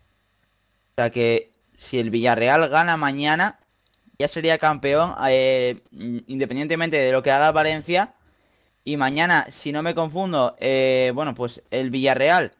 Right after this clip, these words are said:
jugará contra la Real Sociedad, un equipo que se está jugando al descenso, pero es que vosotros creéis que el Villarreal es ca-, bueno, la Real Sociedad es capaz de ganar al Villarreal.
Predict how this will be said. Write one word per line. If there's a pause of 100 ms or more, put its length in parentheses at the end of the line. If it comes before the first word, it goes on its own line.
(580)
jugará
contra
la
Real
Sociedad, (1700)
un
equipo
que
se
está
jugando
al
descenso, (260)
pero
es
que
vosotros
creéis
que
el
Villarreal (280)
es
ca-,
bueno,
la
Real
Sociedad
es
capaz
de
ganar
al
Villarreal.